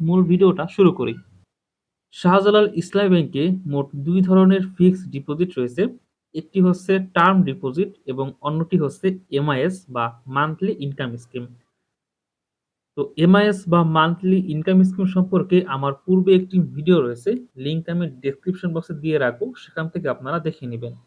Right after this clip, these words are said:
আজকের ভিডিওতে হচ্ছে আমরা শুধুমাত্র টার্ম ডিপোজিট নিয়ে আলোচনা করব। টার্ম ডিপোজিট হচ্ছে এমন এক প্রকারের ফিক্সড ডিপোজিট, অর্থাৎ আপনি যদি এখানে ফিক্সড ডিপোজিট করেন, তাহলে আপনার নির্ধারিত মেয়াদ শেষ হওয়ার পরে হচ্ছে আপনি মুনাফা সহ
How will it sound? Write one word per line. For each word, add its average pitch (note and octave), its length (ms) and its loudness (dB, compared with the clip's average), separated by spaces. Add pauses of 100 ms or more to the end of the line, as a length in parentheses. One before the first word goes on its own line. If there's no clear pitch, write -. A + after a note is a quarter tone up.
(440)
আজকের D3+ 340 2
ভিডিওতে F#3+ 360 4
হচ্ছে G3+ 200 2
আমরা D3+ 220 0
শুধুমাত্র D#3+ 540 -4 (240)
টার্ম E3 300 2
ডিপোজিট D#3+ 460 4
নিয়ে F3+ 200 -4
আলোচনা B2 380 -6
করব। A#2 240 -12 (520)
টার্ম F3+ 320 0
ডিপোজিট F#3 440 0
হচ্ছে F#3 320 0 (180)
এমন E3+ 260 0 (120)
এক D3 220 -2
প্রকারের F3+ 400 0 (100)
ফিক্সড F#3 320 -2
ডিপোজিট, D#3+ 460 -2 (100)
অর্থাৎ C#3 360 -4 (140)
আপনি C3 300 -6
যদি F#3 260 -4 (100)
এখানে D3 260 -4 (120)
ফিক্সড F#3 400 -2
ডিপোজিট D#3+ 400 -2
করেন, C#3 280 0 (300)
তাহলে D3+ 300 -2 (160)
আপনার C#3 380 -6
নির্ধারিত E3+ 500 0 (140)
মেয়াদ C#3+ 300 -2 (160)
শেষ E3 300 -2
হওয়ার F3+ 200 0 (120)
পরে D#3 220 2
হচ্ছে F#3 320 0 (140)
আপনি B2+ 280 -6 (420)
মুনাফা F3+ 440 0
সহ C#3 220 -2